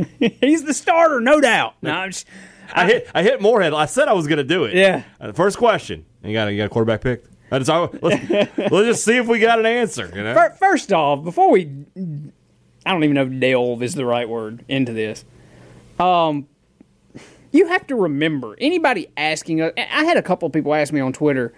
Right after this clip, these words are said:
Speaker 1: you know, who looked the best kind of deal. And I understand the question. People crave information. They wanna know who's looking good, who's not looking good. We are literally on the practice field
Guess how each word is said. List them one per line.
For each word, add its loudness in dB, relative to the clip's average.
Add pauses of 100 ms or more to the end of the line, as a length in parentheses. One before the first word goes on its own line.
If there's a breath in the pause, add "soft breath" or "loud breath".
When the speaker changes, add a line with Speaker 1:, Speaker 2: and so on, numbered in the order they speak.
(280 soft breath)
Speaker 1:
you 2
know, 0 (160)
who 4
looked 0
the -2
best -2
kind -2
of -6
deal. -4 (360 soft breath)
And 2
I 2
understand 0
the -6
question. -4
People -2 (320)
crave 2
information. 0
They 0
wanna 2
know 4
who's 2
looking 0
good, 4
who's 4
not 2
looking 0
good. 2 (400 soft breath)
We 4
are 4
literally 0
on -4
the -2
practice -4
field -10